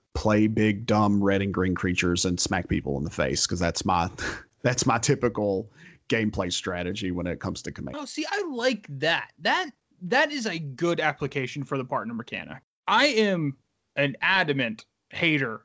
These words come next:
Speaker 2: of partner. I think partner might be one of the worst mechanics ever.
Speaker 1: It is definitely something that has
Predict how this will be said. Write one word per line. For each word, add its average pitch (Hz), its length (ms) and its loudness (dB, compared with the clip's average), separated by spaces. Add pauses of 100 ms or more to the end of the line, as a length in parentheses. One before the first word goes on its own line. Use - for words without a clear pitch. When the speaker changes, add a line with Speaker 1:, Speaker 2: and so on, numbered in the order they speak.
Speaker 2:
of 143 180 0
partner. 113 480 -4
I 151 100 0
think 196 440 0
partner 165 300 2
might 143 200 2
be 139 80 2
one 135 160 2
of 127 80 -2
the 123 80 -6
worst 123 220 -4
mechanics 117 380 -8
ever. 131 300 -6 (360)
Speaker 1:
It 147 240 4
is 123 720 4 (220)
definitely 175 580 2
something 117 600 0
that 104 200 0
has 101 800 0